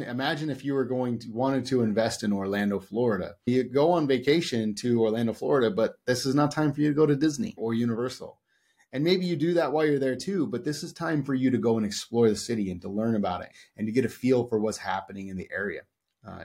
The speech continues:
and that's part of this trip that I told you that I have coming up next week. I'm gonna just go to dinner at random places. And I found some of my friends that live close, and we're just gonna go and hang out. And I'm gonna ask questions about the city and, "What do you like it here? What do you not like about it here?"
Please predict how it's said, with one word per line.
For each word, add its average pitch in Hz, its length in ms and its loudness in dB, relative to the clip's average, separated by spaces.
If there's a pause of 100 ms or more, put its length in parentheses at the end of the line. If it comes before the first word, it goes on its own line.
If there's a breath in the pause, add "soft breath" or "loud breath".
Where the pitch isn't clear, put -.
and 123 160 -2
that's 131 160 -2
part 151 160 4
of 131 40 0
this 120 140 -2
trip 139 200 -4
that 110 100 -6
I 113 80 -4
told 123 200 -6
you 110 60 -4
that 107 100 -2
I 104 60 -4
have 104 160 -6
coming 107 260 -4
up 143 160 -6
next 104 220 -10
week. 180 340 -6
I'm 139 200 2
gonna 180 160 2
just 139 220 -4
go 139 100 4
to 123 80 -2
dinner 123 320 2
at 90 60 -4
random 120 260 2
places. 131 480 0
And 101 80 0
I 107 40 0
found 123 280 0
some 135 120 2
of 131 60 4
my 123 140 2
friends 120 480 0
that 104 320 0
live 113 380 2
close, 147 440 0
and 95 140 -6
we're 117 100 -2
just 120 140 -8
gonna 120 120 -6
go 131 100 0
and 123 100 0
hang 120 200 2
out. 123 380 0
And 90 160 -8
I'm 92 80 -2
gonna 104 140 2
ask - 180 -2
questions 104 460 -4
about 98 200 -2
the - 60 -16
city 104 440 -6
and, 82 120 -18
"What 98 180 -4
do 123 60 -2
you 120 100 -2
like 123 280 0
it - 80 -14
here? 92 280 -8
What 98 120 -10
do 113 60 -6
you 120 80 -4
not 131 200 -4
like 92 220 -8
about - 240 -16
it - 80 -20
here?" - 180 -18